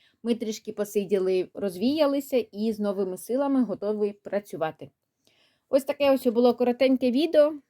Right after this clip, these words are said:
Я сподіваюсь, вам воно також було цікаве. Пишіть, будь ласка,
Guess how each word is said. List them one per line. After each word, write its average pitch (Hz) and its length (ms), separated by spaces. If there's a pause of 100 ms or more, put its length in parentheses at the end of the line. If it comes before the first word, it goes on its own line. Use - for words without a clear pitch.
Я 262 200
сподіваюсь, 214 600
вам 226 240
воно 208 220
також 320 320
було 294 280
цікаве. 254 460 (1200)
Пишіть, 240 360
будь 220 200
ласка, 220 380